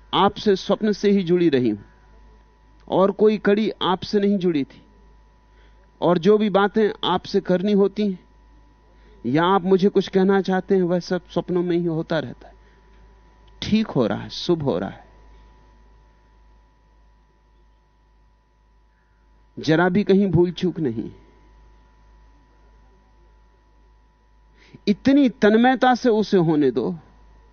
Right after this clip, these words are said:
कि संदेह की कोई रूपरेखा भी उसके पास ना रह जाए,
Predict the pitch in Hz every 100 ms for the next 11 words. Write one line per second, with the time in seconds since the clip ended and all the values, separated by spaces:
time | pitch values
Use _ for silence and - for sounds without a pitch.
0 | _ _ _ - - _ _ _ _ _
1 | _ _ - - 170 170 202 214 240 254
2 | 208 247 240 247 240 220 226 226 - 220
3 | 220 220 202 208 185 180 170 185 151 131
4 | - 87